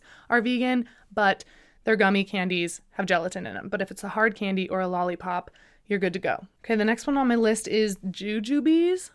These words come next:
Why did I, is it jujubes or jujubes?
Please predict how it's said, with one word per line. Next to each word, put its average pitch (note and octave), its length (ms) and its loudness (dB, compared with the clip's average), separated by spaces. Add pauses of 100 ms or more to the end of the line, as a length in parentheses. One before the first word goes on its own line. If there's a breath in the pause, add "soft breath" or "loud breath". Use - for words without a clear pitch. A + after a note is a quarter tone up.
Why A#3+ 140 0
did D4 160 2
I, D#4+ 160 4 (160)
is A3+ 160 -2
it G#3 140 -4
jujubes C4+ 600 2
or B3 120 0
jujubes? G3+ 920 -4